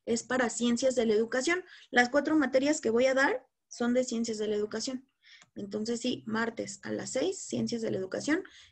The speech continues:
y ustedes entrarían en otro horario. Es en la plata-, igual en la, en la plataforma de Telmex, pero en otro horario. ¿Sale? Por favor, es lo que les digo que de repente se traba aquí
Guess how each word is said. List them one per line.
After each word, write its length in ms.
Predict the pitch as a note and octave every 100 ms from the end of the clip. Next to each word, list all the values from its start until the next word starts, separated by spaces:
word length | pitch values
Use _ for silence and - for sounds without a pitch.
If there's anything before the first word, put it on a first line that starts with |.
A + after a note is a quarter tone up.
| -
y 100 | A3
ustedes 460 | G#3 A3+ A#3+ C4
entrarían 680 | - G3+ G3 G3 A3+ C4+ C#4+ -
en 340 | A3 B3+ -
otro 420 | - A3+ - B3 - - -
horario. 540 | - - G#3 C#3 - - - - - _ _ _ -
Es 280 | B3 B3+ -
en 140 | A3+
la 160 | G3+ G3
plata-, 320 | G3+ F#3+ G3
igual 340 | G3+ G#3+ A#3 B3
en 100 | A3
la, 100 | G3
en 320 | G3 - F#3+
la 100 | F#3
plataforma 580 | G3 G3 G3 B3+ C4+ C4
de 120 | G#3+
Telmex, 560 | G#3+ C4+ D#4 F#4 - - _ _ _ _
pero 320 | - B3 C#4 -
en 200 | G#3 G#3
otro 360 | G#3 A#3 A#3+ -
horario. 460 | G3+ F#3+ G3 - - _ _ _ _ _ _ _ _ _ _ _
¿Sale? 440 | - G3+ A3+ E4+ - _ _ _ _ _ _ -
Por 200 | G#3 G#3+
favor, 360 | G#3 G3 G3+ G3+
es 100 | A#3+
lo 140 | C#4+
que 80 | C#4+
les 180 | A3 G3+
digo 260 | A3+ B3+
que 120 | B3+ G3+
de 100 | G3+
repente 460 | G3 G3 A3+ A#3+
se 140 | B3+ G3+
traba 320 | - A3 A3+
aquí 420 | G3+ - A#3 A3+